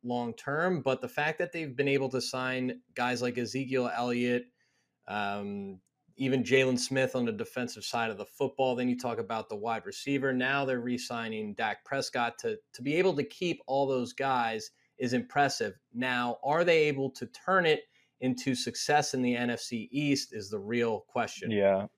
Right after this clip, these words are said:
Speaker 1: Do you think that's something, do you think they're the N F C East favorites moving into twenty twenty-one now that they've re-signed Dak?
Speaker 2: No. I think, uh, I know, I know a lot of
Speaker 1: No.
Speaker 2: people, uh, uh, I know this is gonna hurt your feelings a little bit,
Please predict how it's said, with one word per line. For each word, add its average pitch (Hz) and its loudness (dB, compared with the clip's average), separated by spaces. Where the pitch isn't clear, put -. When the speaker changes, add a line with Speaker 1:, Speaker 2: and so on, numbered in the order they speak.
Speaker 1:
Do 139 -2
you 196 6
think 247 6
that's 202 6
something, 185 6
do 143 0
you 175 4
think 190 4
they're 185 6
the 175 10
N 160 4
F 160 4
C 165 0
East 156 0
favorites 147 4
moving 143 6
into 139 4
twenty 139 0
twenty-one 127 0
now 123 2
that 123 0
they've 113 0
re-signed 113 -4
Dak? 110 -4
Speaker 2:
No. 90 0
I 101 4
think, 98 2
uh, 87 6
I 110 4
know, 107 6
I 110 2
know 113 10
a 127 12
lot - 12
of - 8
Speaker 1:
No. - -
Speaker 2:
people, 101 2
uh, 101 8
uh, 98 4
I 107 0
know 107 6
this 98 4
is 98 -4
gonna 92 2
hurt 92 2
your 90 -2
feelings 92 0
a - -6
little 92 -2
bit, 98 -6